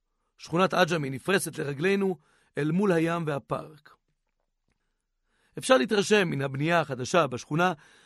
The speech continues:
אשר מנסה לשמר את העקרונות האדריכליים של השכונה המקורית. במרכז השכונה בולטים מגדל המים מתקופת המנדט, שעבר תהליך שימור,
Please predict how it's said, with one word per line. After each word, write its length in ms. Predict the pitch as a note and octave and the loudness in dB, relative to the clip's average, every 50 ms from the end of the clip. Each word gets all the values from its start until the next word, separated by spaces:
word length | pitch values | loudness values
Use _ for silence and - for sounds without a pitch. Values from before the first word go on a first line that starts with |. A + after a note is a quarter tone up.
| _ - | _ -10
אשר 180 | D#3 - G#3 F#3+ | -2 0 0 0
מנסה 420 | G3 G3 F#3 F3+ D#3+ - G#3+ G3+ | 2 2 0 0 2 4 4 4
לשמר 580 | G3 F#3 F3 - - G3 G3 A3 G#3+ F#3 D#3+ C#3 | 4 4 0 -2 -2 0 2 2 2 2 2 0
את 80 | B2+ D#3 | -2 -2
העקרונות 540 | D3+ D3 - - D3+ E3 F3+ F#3 D#3 D3 | -2 -4 -4 -4 -2 0 0 0 0 0
האדריכליים 800 | C#3+ C#3 C#3 D3 C#3+ C3+ - D3+ D3+ D#3 D#3+ G3 G3+ F#3 F3+ D#3 D3 _ _ _ _ _ _ | -4 -6 -6 -6 -8 -8 -6 -4 -2 0 2 2 2 2 2 0 -4 _ _ _ _ _ _
של 180 | - - D#3+ E3+ | -10 -6 -2 -2
השכונה 360 | E3 - - F3+ F3+ F3 D#3+ | -2 -2 -2 -2 0 0 0
המקורית. 640 | D#3 D#3 D3 - D#3+ E3+ F3 D3+ A#2 _ _ _ _ _ _ _ _ _ _ _ _ _ _ _ _ _ _ - | 0 -2 -2 0 0 0 0 -2 -4 _ _ _ _ _ _ _ _ _ _ _ _ _ _ _ _ _ _ -8
במרכז 560 | C3 B2+ B2+ C3 A#2+ - F3+ F3+ D#3 C3 A2+ | -8 -6 -6 -4 0 4 4 4 4 2 -2
השכונה 400 | A#2 - - - D3+ E3+ F#3+ G3+ F#3+ - _ _ _ _ _ _ _ _ - | -8 -12 -8 -4 0 0 0 0 -2 -6 _ _ _ _ _ _ _ _ -8
בולטים 420 | C3+ D3 E3+ E3 D3+ - A3 G#3 F#3 | -2 0 0 0 0 0 -2 0 0
מגדל 280 | E3 D3+ D#3 F3+ F3 | -2 0 2 2 2
המים 460 | E3 D#3 D#3+ E3+ F#3 F#3 F3 E3+ E3 D#3+ | 2 2 2 2 2 2 2 0 -2 -4
מתקופת 360 | D3 - D#3 - F3 E3+ - | -6 -6 -2 0 0 0 0
המנדט, 520 | D3 C3 B2+ C3 D3 G3 G#3+ G#3 - - _ _ _ _ _ _ | -2 -6 -6 -2 2 2 2 2 0 -4 _ _ _ _ _ _
שעבר 400 | - - C3 B2+ B2 D3+ E3 D#3 | -8 -6 -4 -2 0 2 2 2
תהליך 320 | D3 C#3+ C3+ C#3+ F#3+ G3+ - | 0 -2 -4 -4 -4 -4 -6
שימור, 540 | - C#3+ C3+ C3+ B2 A#2+ B2+ D#3+ G3 F#3+ | -6 -6 -6 -6 -6 -6 -6 -6 -8 -10